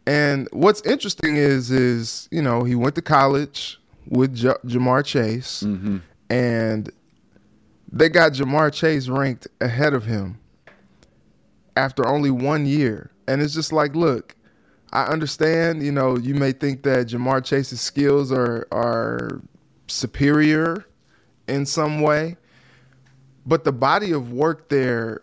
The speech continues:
Speaker 1: would tend to give J J the benefit of the doubt in my mind. I would put him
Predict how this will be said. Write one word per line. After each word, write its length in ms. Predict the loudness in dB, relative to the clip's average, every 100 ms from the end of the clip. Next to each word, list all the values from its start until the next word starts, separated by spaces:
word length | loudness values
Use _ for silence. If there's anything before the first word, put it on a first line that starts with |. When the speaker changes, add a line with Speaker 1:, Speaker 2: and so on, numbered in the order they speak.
| -12
Speaker 1:
would 360 | -2 0 0
tend 300 | -2 -2 -2
to 100 | -4
give 580 | -4 2 2 2 0 -6 -12
J 240 | -2 2 2
J 220 | 2 0
the 100 | 0
benefit 440 | 0 0 0 -2
of 140 | -2 -2
the 100 | 0
doubt 360 | 0 0 -2
in 160 | -4 -4
my 300 | -2 0 0
mind. 460 | -2 -6 -10 -14 -18 -20 _ _ -20 -20 -20 _ 4
I 140 | 4
would 200 | 4 2
put 180 | 2 4
him 540 | 2 0 0 -4 -8